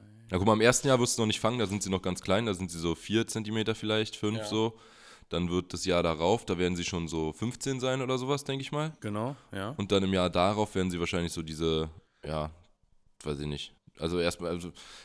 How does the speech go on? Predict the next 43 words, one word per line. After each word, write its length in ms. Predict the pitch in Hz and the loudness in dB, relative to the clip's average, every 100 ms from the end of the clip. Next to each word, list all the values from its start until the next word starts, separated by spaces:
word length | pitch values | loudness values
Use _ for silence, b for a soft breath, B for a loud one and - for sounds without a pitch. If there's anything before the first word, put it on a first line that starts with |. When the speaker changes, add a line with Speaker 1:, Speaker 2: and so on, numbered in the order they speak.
| - | -4
Speaker 1:
mit 180 | 98 | -2
zwei 180 | - 107 | 2 2
Jahren 160 | 127 120 | 2 2
vielleicht 220 | 113 104 | 2 2
fünfzehn, 340 | 123 - - | 0 -4 -6
za-, 320 | 98 104 101 - | -2 0 -2 -4
zwanzig 380 | 104 120 143 | -2 -2 -2
Zentimeter 480 | - 127 131 127 131 | -4 -6 -6 -4 -4
und 100 | 110 | -4
mit 180 | 92 85 | -4 -2
drei 140 | 85 92 | -2 0
Jahren 280 | 95 92 | 0 -2
dann 200 | 87 87 | -2 -2
so, 220 | 82 82 80 | -2 0 0
Speaker 2:
Die 100 | 104 | 0
wachsen 260 | 110 - | 0 2
ja 60 | 123 | 2
Speaker 1:
ja, 40 | 113 | 2
Speaker 2:
natürlich 280 | - 101 | 0 -2
in 100 | 110 | -2
den 80 | 110 107 | -2 0
ersten 20 | |
Speaker 1:
fünfundzwanzig, 480 | 95 120 127 87 113 | 0 2 2 2 2
Speaker 2:
Jahren 160 | 113 | 2
immer 160 | 80 107 | 2 2
auch 40 | |
Speaker 1:
dreißig. 140 | 104 101 | 2 0
Speaker 2:
nochmal 260 | 107 104 | -2 -2
deutlich, 420 | 92 101 113 110 - | 0 0 0 -2 -6
deutlich 480 | 160 104 101 101 | -4 -2 -2 -4
mehr 220 | 101 101 101 | -4 -4 -2
Speaker 1:
Ja, 60 | |
Speaker 2:
als, 200 | 95 85 | -2 -2
Speaker 1:
ja, 120 | 80 | -4
Speaker 2:
mehr, 120 | 95 95 | -4 -2
Speaker 1:
klar. 220 | 90 82 - - | -2 -4 -12 -10
Speaker 2:
deutlich 260 | 95 95 98 | -6 -6 -6
mehr 140 | 98 | -6
als 120 | 92 | -4
im 80 | - - | -4 0
Alter, 300 | - - 87 | 0 0 -4
ne? 100 | 87 | -4
Speaker 1:
<clears throat> 320 | 180 123 85 | -4 -6 -10